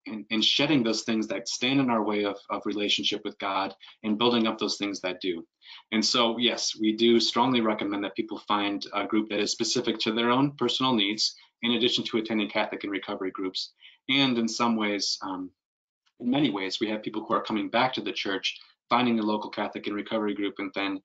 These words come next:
enrolling in R C I A or, um, getting into the church elsewhere.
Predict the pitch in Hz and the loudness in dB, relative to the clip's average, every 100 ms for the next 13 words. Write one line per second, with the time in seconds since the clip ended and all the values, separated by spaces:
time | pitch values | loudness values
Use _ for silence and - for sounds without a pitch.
0 | - - 107 104 110 107 107 107 107 104 | -16 -12 -4 0 4 4 4 2 2 2
1 | 107 98 98 98 98 92 90 - 95 92 | 2 2 2 2 2 0 -2 -4 -4 -4
2 | 90 - 104 101 98 92 - 95 - - | -6 -2 0 0 -2 -4 -4 -4 -2 -2
3 | 90 - - - - | -2 -4 -4 -6 -10